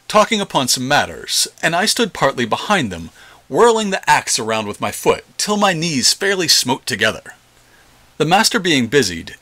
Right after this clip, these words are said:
I saw Cheeseman make the motion to heave him over, and I at that instant split the boatswain's head in twain with the broadaxe,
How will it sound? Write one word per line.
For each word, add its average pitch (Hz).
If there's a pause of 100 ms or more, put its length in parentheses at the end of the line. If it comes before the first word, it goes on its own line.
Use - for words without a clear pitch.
(140)
I 135
saw 240
Cheeseman 165
make 143
the 185
motion 131
to 120
heave 117
him 107
over, 123 (400)
and 156
I 170
at 151
that 202
instant 165
split -
the 175
boatswain's 117
head 156
in 120
twain 120
with 90
the -
broadaxe, -